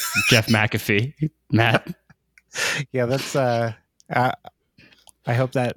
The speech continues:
Speaker 1: fate does not befall me. Um, I will
Speaker 2: That,
Speaker 1: stick
Speaker 2: that
Speaker 1: to my R S L conspiracy theories, which without
Speaker 2: Do you
Speaker 1: an
Speaker 2: have
Speaker 1: owner
Speaker 2: any
Speaker 1: in place,
Speaker 2: strong
Speaker 1: like
Speaker 2: Do you have any strong opinions about whales, Matt?
Speaker 1: <laughs>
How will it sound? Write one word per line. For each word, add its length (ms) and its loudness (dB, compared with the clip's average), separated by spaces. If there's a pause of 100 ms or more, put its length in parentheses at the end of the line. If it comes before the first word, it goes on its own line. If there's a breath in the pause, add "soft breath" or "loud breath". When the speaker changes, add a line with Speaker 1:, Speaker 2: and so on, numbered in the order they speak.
(100)
Speaker 1:
fate 280 0
does 160 -4
not 400 0
befall 340 -2
me. 220 -2 (240)
Um, 320 -2 (680 loud breath)
I 80 4
will 80 4
Speaker 2:
That, 60 -2
Speaker 1:
stick 180 0
Speaker 2:
that 100 2
Speaker 1:
to 60 0
my 380 0
R 200 0
S 180 -2
L 360 0 (100)
conspiracy 520 -2
theories, 440 -2
which 340 -4 (400 soft breath)
without 240 0
Speaker 2:
Do 60 4
you 40 6
Speaker 1:
an 60 6
Speaker 2:
have 80 4
Speaker 1:
owner 100 4
Speaker 2:
any 80 2
Speaker 1:
in 160 -2
place, 280 6
Speaker 2:
strong 100 -8
Speaker 1:
like 140 -8 (1000)
Speaker 2:
Do 80 4
you 40 8
have 80 6
any 100 8
strong 260 4
opinions 380 4
about 240 4
whales, 340 4
Matt? 320 4 (400 soft breath)
Speaker 1:
<laughs> 60 6